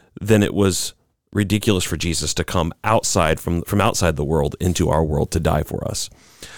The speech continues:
So the fact that he does that shows, yeah, there's, there's no way we can fix this problem. There's zero solution. If apart from Jesus, this whole world is in darkness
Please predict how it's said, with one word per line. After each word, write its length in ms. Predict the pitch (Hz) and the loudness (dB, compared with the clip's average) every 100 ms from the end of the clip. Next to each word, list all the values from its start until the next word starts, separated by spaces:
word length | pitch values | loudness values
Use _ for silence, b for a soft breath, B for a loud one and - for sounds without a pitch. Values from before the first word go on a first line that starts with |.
| B B B | B B B
So 180 | 98 | 0
the 100 | 90 | 0
fact 300 | 87 110 107 | 2 2 2
that 180 | 95 82 - | 0 -2 -4
he 240 | 92 92 | -6 -4
does 420 | 85 95 98 - | 2 4 6 2
that 320 | 76 76 - | 0 0 0
shows, 400 | - 98 82 87 | 0 4 4 2
yeah, 140 | 90 82 | 0 2
there's, 200 | 98 98 | 2 0
there's 220 | 107 101 | 0 2
no 100 | 113 | 4
way 180 | 117 107 | 6 6
we 100 | 95 | 4
can 140 | - | 2
fix 340 | 71 - - - | -6 -4 -2 -2
this 200 | 76 78 | -2 -4
problem. 640 | - 82 76 - 57 101 - _ _ _ _ _ _ - | -2 -2 0 -2 -6 -6 -12 _ _ _ _ _ _ -12
There's 240 | - 90 87 - | -4 -2 0 -2
zero 760 | 82 - 107 117 113 110 101 b b | -4 2 6 6 8 6 4 b b
solution. 680 | - - 87 92 101 95 76 | -6 -2 2 4 4 2 0
If 160 | - B B B B | -2 B B B B
apart 340 | - - 123 | -2 2 2
from 160 | - 110 | 4 2
Jesus, 420 | 98 104 98 80 | 4 2 4 -2
this 160 | - 90 | -2 -4
whole 320 | - 95 92 | 0 2 2
world 320 | 92 85 78 | 4 2 2
is 140 | 76 71 | 0 0
in 140 | 78 | 0
darkness 680 | 73 71 - - - - | 0 -2 -4 -6 -4 -6